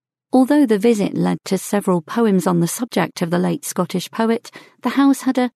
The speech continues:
mean appearance, as Dorothy Wordsworth put it in her account of their visit,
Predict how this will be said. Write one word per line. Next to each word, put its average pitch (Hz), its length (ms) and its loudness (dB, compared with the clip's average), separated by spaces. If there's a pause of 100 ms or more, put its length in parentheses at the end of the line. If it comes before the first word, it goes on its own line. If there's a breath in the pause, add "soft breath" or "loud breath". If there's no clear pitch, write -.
mean 214 460 2
appearance, 190 640 -4 (180 loud breath)
as - 180 -4
Dorothy 175 380 -2
Wordsworth 175 640 -4
put - 220 -4
it 180 100 -6
in 165 120 -2
her 165 200 -2
account 170 380 -4
of 175 80 -12
their 175 160 -4
visit, 208 420 -4